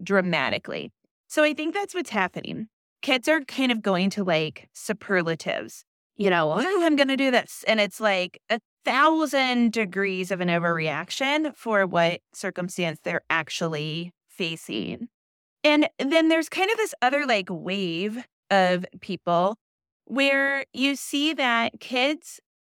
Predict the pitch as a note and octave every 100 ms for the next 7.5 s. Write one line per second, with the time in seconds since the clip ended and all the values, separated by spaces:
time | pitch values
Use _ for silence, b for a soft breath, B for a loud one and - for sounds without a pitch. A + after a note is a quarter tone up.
0 | _ - C4 G3 - G3 G3+ E3 D3 F3+
1 | A#3+ - B _ _ _ _ _ B3 B3+
2 | B3 B3 B3+ C4 _ _ _ _ _ B3
3 | C4 C#4+ G4+ - C#4+ B3+ - A#3 A3+ A#3
4 | A#3 G#3+ G#3+ G3 F#3+ E3 F3 G#3+ C4+ D#4+
5 | D4+ A3+ G#3 G3+ G3 F#3 F3 - D#3 -
6 | - - - _ - - A#3 B3+ C4+ C4
7 | C4 - F#3+ A3+